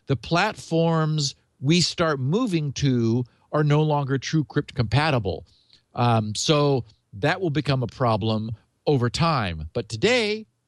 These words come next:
I, I, I like TrueCrypt better than solutions from the manufacturers 'cause, frankly, I don't trust the manufacturers. And I do trust the, the spirit and the intent of the guys who wrote TrueCrypt.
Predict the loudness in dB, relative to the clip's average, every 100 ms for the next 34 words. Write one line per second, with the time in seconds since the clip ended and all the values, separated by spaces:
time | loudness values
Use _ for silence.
0 | _ -8 -4 -4 -6 -6 -6 -2 0 2
1 | 2 0 -4 -8 -4 -6 -4 0 2 2
2 | 0 0 0 -2 -6 _ -18 -4 2 2
3 | 2 0 -2 -2 -2 -2 0 -2 -2 -2
4 | 0 0 -2 -2 -2 -2 -2 0 0 -2
5 | 0 0 0 -2 -2 -2 -2 -4 -2 -4
6 | -2 -4 -4 -8 -12 -4 2 2 4 2
7 | 2 0 0 -2 -10 _ _ _ 2 2
8 | 2 2 2 0 -4 -2 2 2 2 -4
9 | -18 _ -4 2 2 2 2 2 -2 -6
10 | -4 -2 0 0 0 0 -2 -2 -6 -4
11 | -10 -12